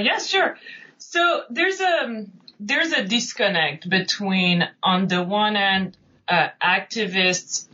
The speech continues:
practice, uh, of principled disobedience, resistance, their activism, their discourse around it, and on the other hand, analytical philosophical theorizing about, um, civil disobedience. So, uh,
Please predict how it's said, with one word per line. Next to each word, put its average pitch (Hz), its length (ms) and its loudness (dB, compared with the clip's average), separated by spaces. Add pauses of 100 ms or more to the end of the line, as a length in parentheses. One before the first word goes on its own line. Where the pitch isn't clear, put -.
(120)
practice, 294 1040 0 (140)
uh, 165 360 2 (300)
of 185 560 0 (520)
principled 190 460 2
disobedience, 202 720 0
resistance, 175 500 0
their 151 160 2
activism, 208 600 0
their 165 200 2
discourse 226 760 -2
around 269 440 0
it, 320 280 0 (400)
and 247 140 0
on 233 180 2
the 233 160 -2
other 285 320 0
hand, 180 360 2 (100)
analytical 190 760 2
philosophical 170 580 2
theorizing 165 760 0
about, 151 460 0
um, 147 300 0
civil 170 380 0
disobedience. 160 840 0
So, 160 180 2
uh, - 40 -2